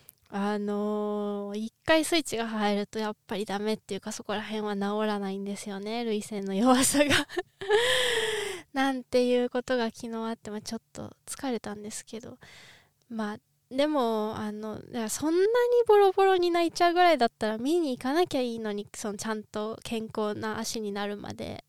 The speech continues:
あの、ちょっと我慢すればいいのにって思うんですけど。うーん、でも、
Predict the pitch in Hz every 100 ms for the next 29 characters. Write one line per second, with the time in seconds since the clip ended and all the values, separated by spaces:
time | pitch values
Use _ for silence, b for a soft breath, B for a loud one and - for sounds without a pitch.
0 | - _ 240 226 226 226 - 277 - 220
1 | 240 302 269 226 233 226 226 240 233 214
2 | 220 - - 220 254 247 220 - - -
3 | 233 b b b b b b _ _ _
4 | _ 240 240 240 240 240 247 269 233